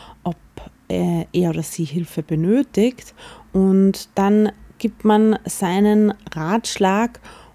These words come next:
ohne dabei Pauschalaussagen zu treffen. Denn das ist auch klar in meinen Augen.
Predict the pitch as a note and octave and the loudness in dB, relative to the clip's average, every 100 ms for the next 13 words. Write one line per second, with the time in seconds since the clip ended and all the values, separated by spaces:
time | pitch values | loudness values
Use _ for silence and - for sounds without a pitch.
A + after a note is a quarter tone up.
0 | _ G#3 A#3 C4 B3 G#3 B3 C4+ - - | _ 4 8 10 8 8 4 2 -4 -6
1 | G3 F#3 F3+ G3 G#3 A#3 - A#3 D#4+ D#4 | -4 0 0 0 -2 -4 -4 -2 -2 -2
2 | - D#3 D#3 - - - - D#3 - - | -4 -4 -6 -10 -14 -12 -10 -10 -10 -10
3 | F3+ G3 G#3 G#3+ - - - - A3+ A3+ | -6 2 4 4 0 -16 -20 -4 0 2
4 | A#3 - A#3 D4 - - E3+ D3+ E3 F3+ | 0 2 2 2 -6 -6 -2 0 2 2
5 | F3+ F3+ F3+ - D#3 E3+ F#3 A3 | 2 0 -2 -4 -6 -2 0 0